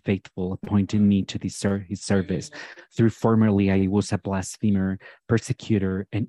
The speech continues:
insolent opponent. But I received mercy because I had acted ignorantly in unbelief, and the grace of our Lord overflowed for me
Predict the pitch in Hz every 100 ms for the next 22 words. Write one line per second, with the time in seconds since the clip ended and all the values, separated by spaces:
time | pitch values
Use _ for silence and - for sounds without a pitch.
0 | - 117 113 107 101 95 98 - 98 92
1 | 92 - - - - - _ 117 110 110
2 | 127 135 120 - 110 107 - 101 101 104
3 | - 104 95 101 101 - 101 107 107 101
4 | 104 110 107 - 98 98 98 101 98 98
5 | 101 98 - - - - 104 104 - 107
6 | 123 - 131 127 123 120 120 117 104 98
7 | - 110 107 98 - 110 107 - _ _
8 | _ 107 98 104 104